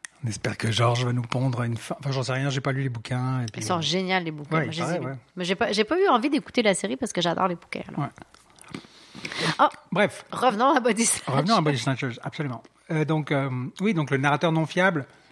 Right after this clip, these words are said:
Speaker 1: dans ce cas-là,
Speaker 2: C'est pas le cas, mais ça
Speaker 1: c'est,
Speaker 2: aurait
Speaker 1: c'est
Speaker 2: été
Speaker 1: pas
Speaker 2: le
Speaker 1: le cas,
Speaker 2: fun.
Speaker 1: mais ça aurait été, euh, ça, ça aurait été un truc rigolo aussi, ouais.
Speaker 2: Puis
Speaker 1: J'avais
Speaker 2: ça
Speaker 1: pas
Speaker 2: aurait,
Speaker 1: pensé
Speaker 2: ça
Speaker 1: à
Speaker 2: aurait
Speaker 1: ça.
Speaker 2: marché avec l'expressionniste allemand, avec le film noir. Ben, le film noir, est-ce qu'il y a
Speaker 1: Ouais.
Speaker 2: des films noirs de narrateurs non fiables ? Non, pas vraiment. Dans le film noir, il y a des narrateurs.
Speaker 1: Shutter Island,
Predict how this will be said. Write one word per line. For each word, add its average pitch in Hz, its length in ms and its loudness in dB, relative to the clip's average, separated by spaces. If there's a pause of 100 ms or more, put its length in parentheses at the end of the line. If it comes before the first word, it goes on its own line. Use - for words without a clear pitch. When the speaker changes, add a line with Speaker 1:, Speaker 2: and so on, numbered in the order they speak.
(140)
Speaker 1:
dans 160 180 2
ce - 100 -4
cas-là, 160 480 4 (180)
Speaker 2:
C'est - 160 -4
pas 214 140 2
le 214 60 -2
cas, 185 240 4
mais 180 120 -6
ça - 40 -6
Speaker 1:
c'est, 170 60 2
Speaker 2:
aurait 170 80 2
Speaker 1:
c'est 180 60 -2
Speaker 2:
été - 40 4
Speaker 1:
pas 165 60 6
Speaker 2:
le 147 40 4
Speaker 1:
le - 40 -4
cas, 185 60 6
Speaker 2:
fun. 180 60 6
Speaker 1:
mais 156 120 4
ça 143 120 -4
aurait 127 100 2
été, 139 220 0
euh, 123 100 -4
ça, 139 200 -6
ça 131 120 -6
aurait 131 80 -2
été 139 120 0
un 143 60 4
truc 127 160 0
rigolo 120 300 0
aussi, 120 280 -2
ouais. 104 120 -6 (260)
Speaker 2:
Puis 185 80 -2
Speaker 1:
J'avais 131 60 0
Speaker 2:
ça 214 80 6
Speaker 1:
pas 185 60 6
Speaker 2:
aurait, 127 140 4
Speaker 1:
pensé - 120 -4
Speaker 2:
ça 220 60 4
Speaker 1:
à 214 40 6
Speaker 2:
aurait 214 80 6
Speaker 1:
ça. 220 60 0
Speaker 2:
marché 214 260 2
avec 214 180 -2
l'expressionniste 185 640 -4
allemand, 185 500 2
avec 180 240 -2
le 180 60 0
film 190 220 -2
noir. 190 560 4
Ben, 196 160 8 (140)
le 214 60 -6
film 294 160 -4
noir, 381 120 6 (300)
est-ce 247 100 -2
qu'il 240 80 4
y - 20 4
a 587 40 4
Speaker 1:
Ouais. 539 60 4
Speaker 2:
des - 40 -4
films 339 140 2
noirs 415 200 6
de 381 60 2
narrateurs 349 340 2
non 370 120 0
fiables ? 403 240 0 (240)
Non, 202 260 2
pas 220 140 0
vraiment. 208 340 2 (360)
Dans 214 80 4
le 208 60 2
film 254 180 -2
noir, 277 140 6
il 277 40 4
y - 20 4
a 214 40 0
des 196 120 -2
narrateurs. 190 420 2
Speaker 1:
Shutter 151 240 2
Island, 147 500 2